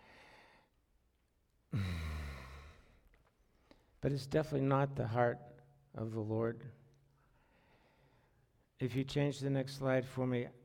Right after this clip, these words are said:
I'll, I just want to share with you a couple of verses from our,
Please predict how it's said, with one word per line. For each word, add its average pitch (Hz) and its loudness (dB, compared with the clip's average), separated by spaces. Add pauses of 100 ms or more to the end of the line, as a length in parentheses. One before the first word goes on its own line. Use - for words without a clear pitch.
(120)
I'll, 123 0 (160)
I 139 0
just 143 -4
want 147 0
to 131 -2
share 147 0
with 139 0
you 135 4
a 123 0
couple 147 -4
of 135 2
verses 131 -2
from 131 0
our, 127 2